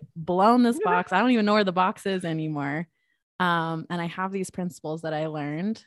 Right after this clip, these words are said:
Speaker 1: and now I have this new view sight. And so it's kind of guiding you. It's softened a lot of, um, just acceptance of where I am.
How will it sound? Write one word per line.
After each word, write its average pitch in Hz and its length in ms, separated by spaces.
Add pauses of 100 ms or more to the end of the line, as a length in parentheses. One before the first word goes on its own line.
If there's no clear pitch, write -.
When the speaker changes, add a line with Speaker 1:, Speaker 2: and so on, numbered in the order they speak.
(140)
Speaker 1:
and 165 200
now 156 160
I 156 80
have 151 340
this 165 180
new 165 160
view 160 220
sight. 165 260
And 170 140
so 160 140
it's - 180
kind 185 240
of 180 200
guiding 170 400
you. 160 400 (540)
It's - 180
softened 175 680 (1900)
a 185 120
lot 165 420
of, 156 280 (140)
um, 147 680 (160)
just 262 160
acceptance - 800
of 165 160
where 160 160
I 151 120
am. 143 360